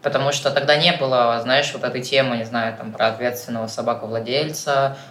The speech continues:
про то, что он там, э, с-, собака, там, не знаю, это компаньон, и что там она не просто где-то там у тебя в ногах должна спать, и прочее, прочее. И, собственно,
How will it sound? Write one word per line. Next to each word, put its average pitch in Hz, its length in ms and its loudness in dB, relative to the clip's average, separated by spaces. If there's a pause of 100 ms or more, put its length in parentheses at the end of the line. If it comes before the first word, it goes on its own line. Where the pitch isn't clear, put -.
про 127 120 -4
то, 127 200 -2
что 127 200 -6
он 123 100 -6
там, 113 360 -2
э, - 220 -10
с-, - 220 -8
собака, 123 880 2
там, 113 120 -6
не 110 60 -8
знаю, 117 180 -6
это - 60 -12
компаньон, 123 760 -2 (100)
и 110 260 -8
что - 220 -8
там - 360 -10
она 117 160 -8
не 117 120 -6
просто 120 460 -6 (760)
где-то 120 320 -4
там 120 200 -2
у 113 40 -6
тебя 113 200 -6
в 113 60 -6
ногах 117 340 0
должна 117 280 -6
спать, - 460 -8 (100)
и - 40 -14
прочее, 143 440 2
прочее. 127 540 0
И, - 20 -10
собственно, 135 560 0